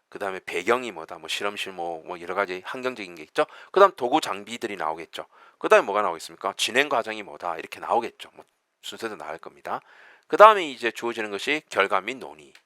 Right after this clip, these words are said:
다시 한번 살펴보면 초록, 서론, 연구 방법 및 과정, 그 다음이 연구 결과 및 논의가 되겠죠. 연구 결과는 뭐 실험 데이터가 나올 거고, 그러면 정량적이면 표, 오차 표시하고, 정성적이면 그래프,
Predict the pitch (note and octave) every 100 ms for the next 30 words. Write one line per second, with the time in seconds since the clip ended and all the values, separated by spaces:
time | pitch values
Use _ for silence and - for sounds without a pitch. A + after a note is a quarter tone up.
0 | _ _ _ _ _ - - C#3 A#2+ C3
1 | B2+ A#2 C3+ D3 D#2 _ - _ - -
2 | F3 F3+ - _ - - B2 C3+ D3 -
3 | _ _ G#2+ A2 B2 C3 A#2+ A2+ G#2 -
4 | F2+ D#3+ A3 _ _ _ - G2+ F#2+ A#2
5 | F#3+ - _ _ _ _ _ F2+ G2 A2+
6 | A2+ G2+ A2+ E3 - - E2+ G2 A#2+ E2+
7 | D2 - - _ _ - F3 G#3+ G#3 F#3
8 | F3+ E3 C3 - E3+ D#3+ B2 D3 - A#2+
9 | F2 - D#2+ D#2 C#3+ C3+ - G#2+ C3+ D3+
10 | C#3 B2 A#2 A2 A2+ - D3 E3+ - _
11 | _ G2+ - G#2 - A2 - G#2+ A2 F3
12 | - - - - B2 A#2+ D3 C3+ A#2 A2+
13 | - A2+ - G3